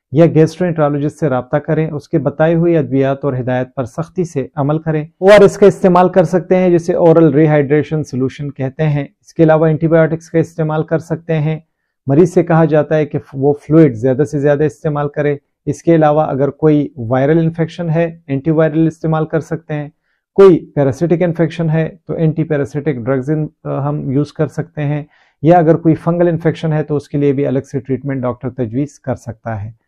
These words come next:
बहुत ज़्यादा शुक्रिया एमएलटी हब with कामरान देखने के लिए। वीडियो पसंद आई हो, वीडियो को ज़रूर लाइक करें, दोस्तों के साथ शेयर करें। हमारे चैनल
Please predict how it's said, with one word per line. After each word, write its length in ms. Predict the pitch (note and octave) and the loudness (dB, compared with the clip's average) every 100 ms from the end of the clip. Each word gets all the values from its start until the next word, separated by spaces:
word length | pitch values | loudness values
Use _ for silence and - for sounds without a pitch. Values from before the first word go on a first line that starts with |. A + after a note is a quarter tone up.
| _ _ - | _ _ 0
बहुत 160 | D3 | 4
ज़्यादा 240 | D#3 E3+ E3+ | 6 6 4
शुक्रिया 500 | E3 D#3+ E3+ E3 C#3 | 0 0 2 2 2
एमएलटी 360 | D3+ D3 C#3 C#3+ | -2 -2 -2 -2
हब 200 | C3 A#2+ | -2 -4
with 120 | C3 C3+ | -6 -6
कामरान 340 | A#2+ A#2 A#2+ | -8 -6 -8
देखने 280 | B2 C3 C#3+ | -8 -8 -8
के 140 | D3 | -6
लिए। 220 | C#3 C#3+ D3 _ _ _ | -4 -6 -8 _ _ _
वीडियो 240 | A#2+ C#3+ D#3+ | 0 2 2
पसंद 360 | D#3 E3 D#3+ | -2 -2 0
आई 120 | D3+ | 0
हो, 160 | D3 D#3+ | 0 0
वीडियो 240 | C#3+ B2 | 0 -2
को 100 | B2 | -4
ज़रूर 280 | A2+ B2 D3 | -4 -4 -2
लाइक 220 | D3+ D3+ | -4 -4
करें, 260 | - D3+ D3+ | -6 -6 -6
दोस्तों 280 | B2 - A#2+ | -8 -10 -20
के 60 | |
साथ 180 | _ A#2+ | _ -16
शेयर 280 | - - C#3+ | -14 -10 -10
करें। 280 | - A#2+ A#2 _ _ _ _ | -10 -12 -12 _ _ _ _
हमारे 240 | C3+ D#3+ E3+ | 0 2 2
चैनल 320 | E3 D#3 | 0 -4